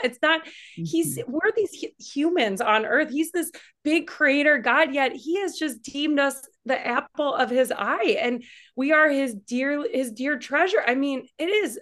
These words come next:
Speaker 1: astounding what he calls us, but so many of the time, I mean, are we even familiar with these titles that we've been given, or have we just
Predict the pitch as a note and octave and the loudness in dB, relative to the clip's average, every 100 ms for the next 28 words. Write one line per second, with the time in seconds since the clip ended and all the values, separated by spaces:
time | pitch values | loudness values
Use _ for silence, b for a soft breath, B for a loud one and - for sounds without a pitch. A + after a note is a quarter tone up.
0 | - B3 - - - A3 D#4 F4 D4+ A#3+ | -10 -8 -8 -8 -2 2 4 4 4 2
1 | A3+ G#3+ B3+ - A3+ B3 E4 C4 G3+ - | -2 -2 -4 -4 2 4 4 4 2 2
2 | G#3+ F#3 - _ _ _ _ - C#4 C#4 | 2 2 -2 _ _ _ _ 0 2 2
3 | B3+ D4+ D4 A#3+ A#3+ A#3 A3+ A#3 A3+ A3+ | 2 2 0 -2 0 0 2 -2 -4 -8
4 | B B B - A#3 C4 C4 B3 A#3+ A3+ | B B B 2 2 2 0 0 -2 -2
5 | A3 G#3+ A#3 B3+ A3+ G3 G3 - G3 - | 2 4 4 4 2 0 -4 -6 -8 -8
6 | - G#3+ A#3+ F#3+ F#3+ F3 F#3+ - F3+ E3+ | -4 2 2 2 0 -2 -2 -2 -4 -2
7 | F#3 G3 F#3 G#3+ A3 A3+ G#3 G3 A#3 G#3 | -2 -2 -2 0 2 2 0 0 -4 -2
8 | A3+ A3+ | 0 0